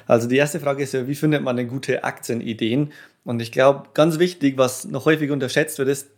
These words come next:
die Aktie muss auch zu dir passen. Äh, und damit meine ich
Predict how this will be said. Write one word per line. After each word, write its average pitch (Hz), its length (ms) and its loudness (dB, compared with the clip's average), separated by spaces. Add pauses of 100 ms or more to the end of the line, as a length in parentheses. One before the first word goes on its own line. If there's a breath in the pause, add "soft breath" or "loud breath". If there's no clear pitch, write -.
die 135 100 0
Aktie 143 260 2
muss 151 180 0
auch 127 320 0
zu - 160 -4
dir 165 220 6
passen. 120 460 -6 (680 soft breath)
Äh, 123 100 0
und 120 160 2
damit 135 240 2
meine 131 240 2
ich - 180 -8